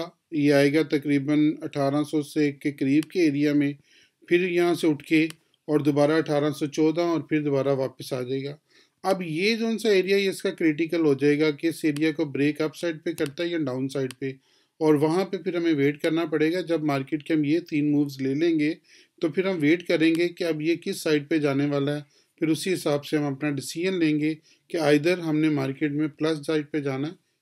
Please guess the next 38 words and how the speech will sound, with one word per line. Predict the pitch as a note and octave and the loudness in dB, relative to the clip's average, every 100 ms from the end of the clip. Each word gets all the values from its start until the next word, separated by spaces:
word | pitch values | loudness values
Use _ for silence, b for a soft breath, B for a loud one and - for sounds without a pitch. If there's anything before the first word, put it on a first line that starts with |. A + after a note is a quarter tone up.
| _ | _
या | D#3 D#3+ | 0 2
माइनस | D3 B2+ C3 C#3 - | 0 0 -2 -4 -4
साइड | B2+ A#2+ - | -6 -8 -12
पे। | C#3 _ _ _ _ | -14 _ _ _ _
तो | E3+ | -4
इसलिए | E3 G3+ F#3+ | -2 2 2
कि | F#3 | 2
मैंने | F#3+ F#3+ | -2 -2
क्लियर | D#3+ - E3 F#3+ G3+ | -4 -2 2 2 2
विजन | F3+ F3+ F3 | -2 -2 -2
आपको | E3 - E3+ | -4 -4 0
दे | E3 | 0
दिया | D#3 F3 | 2 0
है, | F3 | 0
अगर | D3+ D#3 F#3+ | -2 -2 -2
मार्केट | F#3+ F3 D#3+ F3+ | -2 -4 -4 -8
इसी | E3 F#3 | -8 -8
तरह | E3+ F3+ | -4 -4
बिहेव | E3+ E3 D3+ C#3+ | -2 -2 -2 -2
करती | D#3 C#3+ D#3+ | -4 -4 -4
है, | D#3+ D#3+ b b b - | -2 -2 b b b -6
इसी | D3 G3+ | -4 -2
तरह | G3 F#3+ | 0 0
चलती | F#3 E3+ D3 D#3 E3 | 0 2 0 2 2
है, | D#3+ | 2
तो | E3 | 0
हम | D3+ D3 | 0 0
लोग | E3 E3+ | 0 -2
अपनी | D3+ - D#3+ | -8 0 0
पोजीशन | D#3 D3 C3+ - F#3+ F3+ | 2 -2 -2 -4 -6 -6
इस | D#3 | -4
तरह | D#3+ C#3+ | -2 0
लेंगे। | C3+ B2+ B2+ C3+ - B B B B F3+ | 0 -2 -6 -12 -18 B B B B -6
अब | F3 | -4
चलते | - F3+ F3+ | -2 -2 2
हैं | G3+ | 0
मार्केट | F#3 E3 C#3+ F3+ | 2 -2 -2 -6
के | F#3 | -2